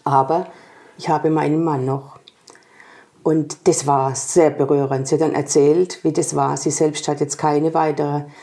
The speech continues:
ähm, Familienmitglieder verloren, aber sie hat's drumherum gespürt, ja. Und sie war, obwohl sie alles Hab und Gut,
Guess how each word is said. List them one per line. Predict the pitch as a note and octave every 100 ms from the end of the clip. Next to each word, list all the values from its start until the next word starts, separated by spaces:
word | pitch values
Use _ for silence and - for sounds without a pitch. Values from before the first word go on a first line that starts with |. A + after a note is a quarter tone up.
| - - -
ähm, | D#3+ D3 D3 D3 C#3+ - _ _ _ - -
Familienmitglieder | - D3 D3 D3 E3 D#3+ E3+ E3+ E3+
verloren, | E3+ E3+ D#3+ D#3 D#3+
aber | - D3+
sie | C#3+ D3
hat's | C#3+ C#3+ -
drumherum | D#3 D3+ F3+ F3+
gespürt, | D3 C#3 - D3+ D3 C#3+
ja. | C#3 C#3+ - - - -
Und | E3 D3
sie | E3
war, | D#3 D3+ D3 D3+ - _ _ _ _ _ -
obwohl | - E3 C#3+
sie | D#3 -
alles | E3 G3 A3+ F3+
Hab | D#3 E3
und | F3
Gut, | F3 A2 D3+ -